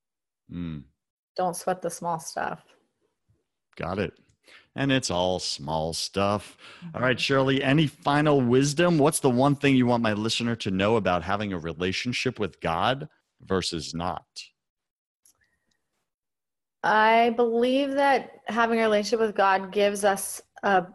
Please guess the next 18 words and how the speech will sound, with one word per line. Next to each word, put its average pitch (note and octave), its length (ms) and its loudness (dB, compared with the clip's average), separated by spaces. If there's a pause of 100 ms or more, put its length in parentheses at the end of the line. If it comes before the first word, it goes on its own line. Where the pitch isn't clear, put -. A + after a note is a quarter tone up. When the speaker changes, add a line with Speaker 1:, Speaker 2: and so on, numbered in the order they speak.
(140)
Speaker 2:
it G3+ 160 -2
gives A3+ 240 4
us B3 160 2
a C4 60 4
purpose, A3+ 760 0
it F#3 220 -4
gives G#3 200 2
us A3 200 0
a A3 40 -4
plan, G3 640 -6
it F3+ 180 -10
gives G3 280 -2
us G#3 220 2
a, - 180 -2
something G3+ 640 -2
to F#3 200 -2
reach F#3 460 0
for, G#3+ 600 4